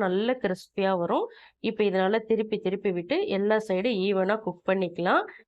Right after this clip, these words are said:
நல்ல கலர் மாதிரி வரட்டும், அது வரைக்கும் நல்லா திருப்பி விட்டு குக் பண்ணிக்கங்க. இப்போ பாத்தீங்கன்னா நம்ம பக்கோடா நல்லாவே குக் ஆயிடுச்சு, நல்ல ப்ரௌன் கலர் ஆயிருக்கு பாருங்க.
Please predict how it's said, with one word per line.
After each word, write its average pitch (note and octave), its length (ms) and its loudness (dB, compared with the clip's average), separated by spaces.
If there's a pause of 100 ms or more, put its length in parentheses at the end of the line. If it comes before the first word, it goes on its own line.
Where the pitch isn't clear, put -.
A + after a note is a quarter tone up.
(200)
நல்ல A#3 220 4 (100)
கலர் G3+ 380 2
மாதிரி F#3+ 300 2
வரட்டும், F3 380 0 (160)
அது G3 200 -2
வரைக்கும் A3+ 400 -2
நல்லா F#3+ 220 0 (100)
திருப்பி A3+ 380 0
விட்டு G3+ 260 -2
குக் F#3 240 -6
பண்ணிக்கங்க. F3+ 460 0 (1400)
இப்போ A3 180 0 (120)
பாத்தீங்கன்னா G#3 560 2 (500)
நம்ம F#3+ 180 0 (100)
பக்கோடா G#3 420 0 (140)
நல்லாவே G3 540 0
குக் G3+ 240 -4
ஆயிடுச்சு, F3 360 0 (160)
நல்ல G3 400 2
ப்ரௌன் G3 300 2
கலர் F3+ 300 0
ஆயிருக்கு F3 360 -2
பாருங்க. E3+ 300 0